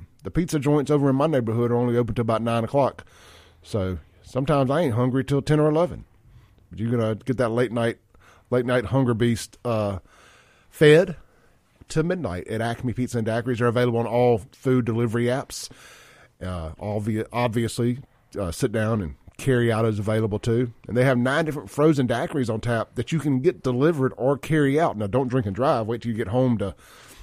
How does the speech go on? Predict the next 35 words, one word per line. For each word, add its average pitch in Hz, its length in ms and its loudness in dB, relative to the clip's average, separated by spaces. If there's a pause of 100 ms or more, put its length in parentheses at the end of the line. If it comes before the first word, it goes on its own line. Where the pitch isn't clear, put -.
(140)
to - 100 -2
partake 139 480 4
in 120 100 0
them. 113 260 0 (420)
But, 104 100 -2
uh, 101 160 -2 (100)
that's 123 140 -4
pretty 175 220 4
cool 214 260 0
that 113 80 -2
you 110 60 -2
can 117 100 0
get 107 160 -2
daiquiris 139 460 0
to 127 80 -2
go. 147 240 2
That's 110 280 -6
a, 101 220 -2 (560)
now 131 220 0
all 135 220 2
he 147 100 6
needs 147 160 4
to 127 60 -6
do 156 140 4
is 143 80 4
have 131 160 0
pizza 156 220 0
by 131 120 0
the 117 100 0
slice 170 420 -2
and 117 100 -2
daiquiris 139 360 0
to 127 100 -2
go, 165 260 2
and 117 160 -2